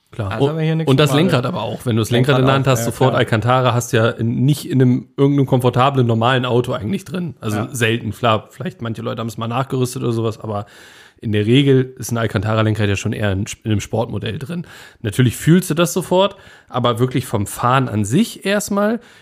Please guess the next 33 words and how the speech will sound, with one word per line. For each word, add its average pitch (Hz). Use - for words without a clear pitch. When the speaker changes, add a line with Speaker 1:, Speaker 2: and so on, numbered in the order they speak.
Speaker 1:
Ich -
fand 127
auch 127
gerade 147
so 135
in 120
diesem 110
normalen 120
Modus 139
die -
Lenkung 160
auch 160
ziemlich 165
weich 180
erstmal 175
so, 160
also 220
ziemlich 135
leichtgängig. 180
Und, 123
äh, 127
es -
hat 117
sich 117
erstmal 110
angefühlt 131
wie 143
so 139
ein 135
normaler 131
Stadtflitzer -
in 113
Anführungsstrichen. 107